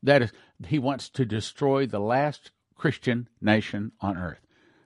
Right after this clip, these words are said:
This is another thing that they're trying to do to do it. It goes on to say, pilots and other staffs at Southwest Airlines have almost crippled the entire airline with a refusal to be forced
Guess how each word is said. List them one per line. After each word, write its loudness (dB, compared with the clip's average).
This 4
is 2
another 2
thing 0
that -2
they're 0
trying 0
to 4
do 8
to -2
do 2
it. -4
It -2
goes 8
on 4
to 0
say, 0
pilots 6
and 2
other 8
staffs 4
at -2
Southwest 2
Airlines 4
have 2
almost 4
crippled 4
the 4
entire 4
airline 4
with 2
a -2
refusal 8
to 6
be 8
forced 4